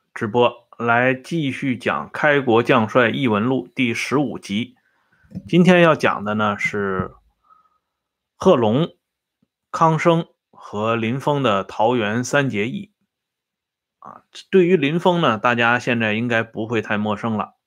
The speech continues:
刚才呢，有个朋友已经告诉我，说他呢，终于买到了一本儿啊，这个一直以来想买的这本《忆林峰》的小册子啊。这本书呢，现在已经从原来的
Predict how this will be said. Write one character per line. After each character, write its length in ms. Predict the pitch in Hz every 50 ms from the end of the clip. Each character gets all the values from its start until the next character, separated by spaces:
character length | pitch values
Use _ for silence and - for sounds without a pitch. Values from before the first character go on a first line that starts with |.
| _ _ _
刚 220 | - 127 123 123
才 180 | 113 104 98 101
呢， 180 | 104 113 110 104
有 220 | 101 95 90 87
个 100 | - -
朋 300 | 98 - - 101 104 107
友 140 | 110 107 101
已 80 | 95
经 180 | 92 104 107 107
告 220 | 113 117 110 101
诉 120 | - - 71
我， 240 | - - - - - _ _ _ _ _ _ _ _ _ _ _ _
说 140 | _ - -
他 300 | - - - 139 135 131
呢， 260 | 131 123 110 101 - - -
终 240 | - 143 143 139 123
于 80 | 117
买 300 | 120 123 113 92 - 104
到 160 | 104 113 113 107
了 120 | 104 107
一 120 | 110 110
本 180 | 104 - 104 87
儿 160 | 62 - - -
啊， 260 | - 107 101 98 - _ _ _ _ _ _ _ _ _ _ _
这 180 | _ - 117 110
个 400 | 104 107 101 98 98 98 - - - _ _ _ _ _ _ _ _ _ _ _ _ _ - - _ _ _ _ - - _ _ _ _ _ _ _ - -
一 140 | 160 147 127
直 220 | - 131 131 127
以 80 | 117 110
来 200 | 101 101 110 120
想 200 | - 113 117 123
买 240 | 117 101 - -
的 100 | 101 107
这 140 | 98 120 117
本 160 | 101 101 104 98 -
《忆 160 | 117 131 127
林 200 | 113 113 113 127
峰》 200 | 131 - 139 131 131
的 100 | 127 107
小 200 | - - - -
册 260 | - - 147 117 101
子 140 | - - - _ _ _ -
啊。 140 | - 107
这 140 | 104 - 123
本 160 | 110 107 107
书 240 | - - - 131 139
呢， 180 | 131 117 110 107
现 160 | 117 120 120
在 240 | 120 117 113 113 107
已 180 | 104 101 101
经 300 | 101 107 120 123 123 123
从 300 | 117 - - 107 113 117
原 200 | 113 104 104 113
来 200 | 113 104 101 107
的 480 | 107 110 107 104 101 101 98 98 -